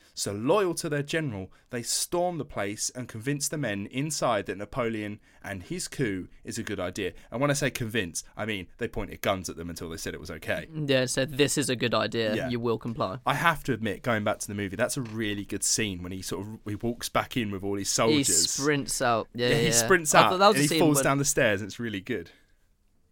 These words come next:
Speaker 2: To be fair, it's nice to know the actual history, 'cause when the, when I watched that blind, I was like, "Oh, he's a little bitch there," but it's nice to know that it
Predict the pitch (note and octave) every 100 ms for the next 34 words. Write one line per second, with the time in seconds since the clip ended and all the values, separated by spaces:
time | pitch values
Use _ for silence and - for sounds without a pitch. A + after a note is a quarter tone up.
0 | - F#3 F3 F3 D#3+ F#3 F#3 D#3+ C#3 B2
1 | C3+ D3+ - G#2 - E3 D#3+ G#2+ G#2+ -
2 | D#3 E3 C3+ B2 A2 - G#2+ C#3 C3 B2
3 | A#2+ C3 C3 C3+ A#2 F#2 A#2+ E3 - G#2
4 | A#2+ - D#3+ D3 C3+ C3 A#2 E2+